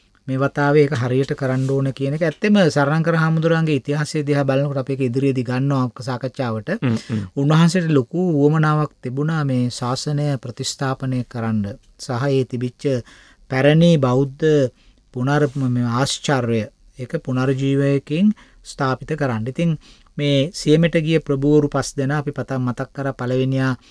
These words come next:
Speaker 1: නායකත්වයේ ගත්තේ පට්ටිපොළ, අ, මොහොට්ටාල,
Speaker 2: හ්ම්.
Speaker 1: ඒ වගේම ඇල්ලේපොළ මොහොට්ටාල,
Speaker 2: හ්ම්.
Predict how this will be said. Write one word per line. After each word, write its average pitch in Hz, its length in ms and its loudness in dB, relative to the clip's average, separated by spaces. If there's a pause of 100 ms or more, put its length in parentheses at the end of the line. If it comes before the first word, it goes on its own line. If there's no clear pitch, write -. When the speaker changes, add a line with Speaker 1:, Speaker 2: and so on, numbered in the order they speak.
(280)
Speaker 1:
නායකත්වයේ 131 680 -2
ගත්තේ 135 340 -2
පට්ටිපොළ, 143 560 0 (360)
අ, 127 360 -2 (360)
මොහොට්ටාල, 156 680 0 (200)
Speaker 2:
හ්ම්. 120 220 -2 (120)
Speaker 1:
ඒ 147 140 0
වගේම 147 360 6
ඇල්ලේපොළ 143 760 4
මොහොට්ටාල, 175 600 4 (160)
Speaker 2:
හ්ම්. 117 180 -4